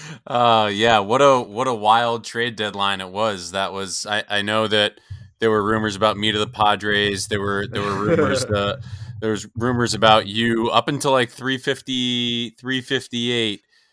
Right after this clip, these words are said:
Speaker 1: you were gonna be traded to the New York Mets. So, uh, but then
Speaker 2: Right.
Speaker 1: turns out they just got Javi Baez instead. So,
Speaker 2: <laughs>
Speaker 1: uh,
Speaker 2: That's
Speaker 1: I'm
Speaker 2: right.
Speaker 1: not, I'm not sure what's better, but,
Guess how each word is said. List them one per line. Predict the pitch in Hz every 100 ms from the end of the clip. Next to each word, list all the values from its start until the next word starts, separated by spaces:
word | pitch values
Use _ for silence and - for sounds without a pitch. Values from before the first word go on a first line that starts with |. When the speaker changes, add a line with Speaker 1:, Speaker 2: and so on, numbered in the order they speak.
| _ _ -
Speaker 1:
you | 107 113
were | 110
gonna | 110
be | 107 101
traded | - 113 104 98
to |
the | 101
New | 107
York | 104 98 104
Mets. | 104 95 - - -
So, | - - 98 95 90 90 _ _ _ _ -
uh, | 95
but | 87 95
then | 104 98
Speaker 2:
Right. | 95
Speaker 1:
turns | 104 98
out | 101 95 -
they | 95
just | 87 87
got | 95 82
Javi | 92 85 82
Baez | 87 85 85
instead. | 82 - 90 78 -
So, | 85 80 76 -
Speaker 2:
<laughs> | - - 76 - -
Speaker 1:
uh, | 190 175 165 160
Speaker 2:
That's | - - -
Speaker 1:
I'm | 110
Speaker 2:
right. | 104 -
Speaker 1:
not, | -
I'm | 107
not | 107 98
sure | - 98
what's | 90 90
better, | - 92 82 78
but, | 85